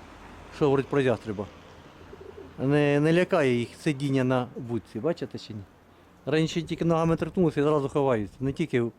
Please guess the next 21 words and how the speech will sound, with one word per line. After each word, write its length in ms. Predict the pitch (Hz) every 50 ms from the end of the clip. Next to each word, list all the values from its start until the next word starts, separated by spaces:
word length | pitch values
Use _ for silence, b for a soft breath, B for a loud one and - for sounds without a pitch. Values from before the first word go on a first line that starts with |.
| -
вольєр. 500 | - 123 117 127 123 117 113 113 104 98 - - b b b b b b b b b b
Ховаються 400 | - 160 151 156 151 147 - -
навіть 280 | 147 147 143 139 135 127
в 40 | 120
будку. 340 | 123 123 113 - - 107 101 - _ _ _ _ _ b b b b b b b -
А 80 | - 196
це, 140 | - 262 240
дивіться, 260 | 220 220 190 - 185
сидять. 520 | - 220 185 156 185 190 190 - - - _ _ _ _ _ _ _ _ _ _ _ _ _ _ b b b b b b b _ _ _ _ _ _ _ _ _ _ _ _
Сидять. 420 | - 165 139 131 143 143 139 - - - - - - _ _ _ _ - - - - - - - _ _ - _ _ _ _ _ - _ _ _ _ _ _ _ - _
Так 140 | - 143 143
що 100 | - -
я 120 | 170 170 165
думаю, 300 | 165 180 170 170 165 156
що 220 | - - 156 147 - - _ _ b b b b b b b -
трошки 320 | - 160 160 - - 160
нам 140 | 160 156 147
полегшило 640 | - 170 165 156 139 127 - - - 120 127 127
з 60 | 117
ястребом, 460 | 131 127 120 - 123 123 110 117 117 123
да? 160 | 170 202